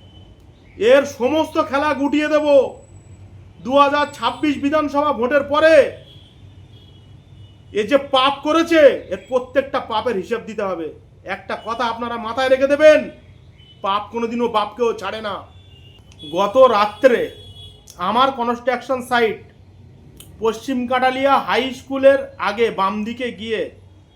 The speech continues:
যে মা আমিনা গার্লস একাডেমি স্কুল হচ্ছে, সেখান থেকে কিন্তু আমার যারা ম্যানেজার ছিল তাদেরকে রীতিমতো তাড়িয়ে দেওয়া হয়েছিল। যখন আমি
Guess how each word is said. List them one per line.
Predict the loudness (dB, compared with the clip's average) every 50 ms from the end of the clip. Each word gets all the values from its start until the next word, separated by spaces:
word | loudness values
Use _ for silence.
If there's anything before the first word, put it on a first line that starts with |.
| _ _ _ _ _ -8
যে | -4 -4 -4
মা | -2 -2 0 0 0 2 0
আমিনা | 0 0 0 -2 0 0 2 2 0 0
গার্লস | 0 0 0 0 0 -2 -4
একাডেমি | -4 -2 0 0 0 0 -2 -2 -4 -6 -6 -8 -12 -14
স্কুল | -14 -8 -4 -2 0
হচ্ছে, | 0 0 -2 -6 -12 -16 -16 -16 -18 -20 _ -20 -20 -20 -20 _ -20 -20 _ _ -20 -20 -20 -20 _ _ _ -20 -20 -20
সেখান | -14 -12 -10 -6 -4 -2 -2 -2 -2 -2
থেকে | -2 2 4 2 2
কিন্তু | 2 0 -6 -6 -4 -4 -4 -4 -4 -6 -10 -14 -20 -20 _ _ -20 -20 _ _ _ -20 -20 -20 _ _ _ -20 -20 -20 -20 -20 _ _ _ _ _ -14 -6
আমার | -4 0 2 4 4 4 2 0 -6 -16 -20 _ -20 -14 -8
যারা | -4 -2 -2 -2
ম্যানেজার | -2 -4 -2 0 0 0 0 0 -4
ছিল | -2 -2 0 0
তাদেরকে | 0 -2 -4 -4 -4 -4 -4
রীতিমতো | -4 -4 -8 -10 -8 -8 -6 -4 -2 -4
তাড়িয়ে | -2 -2 -4 -4 -2 -2 -2 -2
দেওয়া | 0 0 -2 -2 -2
হয়েছিল। | -2 -2 -2 -4 -4 -6 -2 -2 -2 -2 -2 -8 -16 -20 -20 -20 -20 -20 -20 -20 -20 -20 -20 -20 -20 -20 -6 -4
যখন | -4 -2 -2 -2 -2
আমি | -2 -2 -2 -4 -6 -8 -10 -14